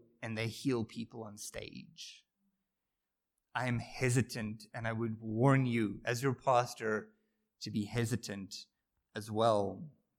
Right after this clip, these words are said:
When Jesus and the disciples did that, they went into a town, regardless of faith, regardless of belief, regardless of stature. They healed every single person in that town.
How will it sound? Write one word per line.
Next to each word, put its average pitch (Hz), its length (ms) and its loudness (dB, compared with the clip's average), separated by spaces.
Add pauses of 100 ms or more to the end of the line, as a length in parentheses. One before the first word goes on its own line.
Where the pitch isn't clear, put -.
(600)
When 123 240 8
Jesus 143 440 10
and 120 140 -2
the 117 40 -4
disciples 147 640 2
did 104 220 0
that, 104 320 -2
they 113 120 2
went 139 440 10 (420)
into 185 560 12
a 131 60 2
town, 127 760 4 (800)
regardless 160 800 12
of 147 120 4
faith, 170 540 8
regardless 160 680 12
of 139 180 4
belief, 151 480 6
regardless 151 520 6
of 139 80 -4
stature. 143 680 2 (440)
They 139 120 10
healed 151 440 8 (180)
every 208 720 8
single 202 760 8
person 196 840 10
in 190 240 4
that 170 320 0
town. 165 320 0